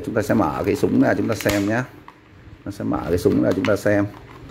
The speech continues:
Thì, à, với cái dòng súng này á, thì cái độ tơi mịn nó là khá là cao, có phun bóng, phun màu, ok hết. Thì, à, đây,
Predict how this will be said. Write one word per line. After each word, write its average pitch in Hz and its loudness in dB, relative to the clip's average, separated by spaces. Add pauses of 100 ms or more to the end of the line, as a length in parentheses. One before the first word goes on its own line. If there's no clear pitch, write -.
(880)
Thì, 95 6
à, 98 4
với 110 2
cái 175 -2
dòng 117 2
súng 113 -2
này 98 0
á, 143 2
thì 127 -4
cái 139 2
độ 127 6
tơi 120 8
mịn 120 -2
nó 117 0
là 139 2
khá 104 0
là 151 2
cao, 117 2 (240)
có 127 2
phun 117 0
bóng, 101 -2
phun 135 0
màu, 98 2 (720)
ok 107 -6
hết. 117 0 (840)
Thì, 95 2
à, 92 4
đây, 107 4